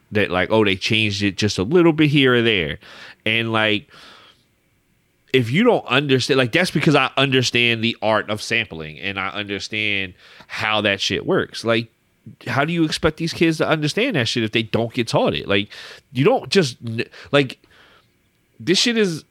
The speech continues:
eh, if you respect the art of sampling, you understand it's a difficult thing to do. It is not an easy, just, like, "Hey, just loop everything, blah, blah, blah, blah."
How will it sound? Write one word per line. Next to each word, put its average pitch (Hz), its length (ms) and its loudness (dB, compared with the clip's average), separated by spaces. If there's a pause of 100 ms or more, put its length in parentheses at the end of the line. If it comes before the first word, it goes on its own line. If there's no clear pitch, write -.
(500)
eh, 160 100 0 (360)
if 143 180 2
you 233 160 6
respect - 680 2
the 123 140 4
art 95 200 4
of 87 100 -2
sampling, 82 600 -6 (400)
you 131 200 2
understand 147 560 2
it's 120 140 0
a 127 120 4 (140)
difficult 135 520 4
thing 127 200 2
to 135 140 0
do. 90 400 0 (200)
It 98 100 -2
is 101 140 -2
not 110 180 2
an 107 200 -2
easy, 113 580 0
just, 104 300 0
like, 98 240 2
"Hey, 117 240 0
just 104 240 0
loop 107 220 0
everything, 95 640 0
blah, 95 120 2
blah, 90 380 2
blah, 123 320 2
blah." - 80 -12